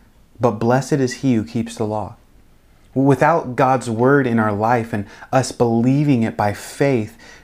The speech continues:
we, we cast off restraint. We, we're here, we're there, we're there. But when we know God's word, when we trust in him, we can have restraint, we can live for him, and we can actually have order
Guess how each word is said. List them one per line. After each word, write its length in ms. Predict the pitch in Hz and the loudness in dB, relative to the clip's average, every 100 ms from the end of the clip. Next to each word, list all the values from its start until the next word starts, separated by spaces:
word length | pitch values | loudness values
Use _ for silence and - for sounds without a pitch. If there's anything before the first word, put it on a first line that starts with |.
| - | -10
we, 480 | 101 113 123 127 - - | -8 -4 -4 -4 -6 -2
we 80 | 131 | 0
cast 280 | 147 147 160 | 2 0 0
off 160 | 139 | 0
restraint. 460 | 127 - - 165 123 | -2 -4 -2 0 2
We, 100 | 117 | 0
we're 180 | 117 120 | 2 0
here, 340 | 113 180 156 | 2 2 4
we're 200 | 110 120 | 2 0
there, 320 | 117 151 147 | 2 2 2
we're 160 | 113 113 | 2 0
there. 360 | 107 147 127 - - - - | 2 2 2 -2 -16 -16 -2
But 120 | 127 | -2
when 200 | 123 123 | 0 0
we 120 | 127 | 2
know 340 | 127 117 127 143 | 2 2 2 0
God's 460 | 131 113 101 - | 0 -2 -4 -8
word, 260 | 98 95 98 - - | -10 -8 -12 -18 -12
when 140 | - 113 | -4 -2
we 100 | 113 | -2
trust 500 | - - 131 143 - | -6 -2 -2 -2 -8
in 60 | |
him, 140 | 110 107 | -6 -6
we 100 | 107 | -6
can 140 | 110 | -6
have 160 | 104 101 | -6 -6
restraint, 580 | 98 - - 123 117 | -8 -8 -6 -4 -4
we 140 | 104 113 | -4 -6
can 200 | 113 101 | -4 -4
live 320 | 107 127 143 | -2 -2 -4
for 200 | - 98 | -4 -6
him, 340 | 101 98 92 - - - - | -6 -8 -10 -14 -20 -20 -14
and 140 | - 113 | -4 -2
we 80 | 117 | -2
can 160 | 117 | -4
actually 720 | - 107 107 - 120 117 117 - - | -6 -10 -10 -8 -4 -4 -6 -12 -14
have 260 | - 101 - | -8 -8 -8
order 480 | - 104 117 135 143 | -8 -6 -4 -4 -6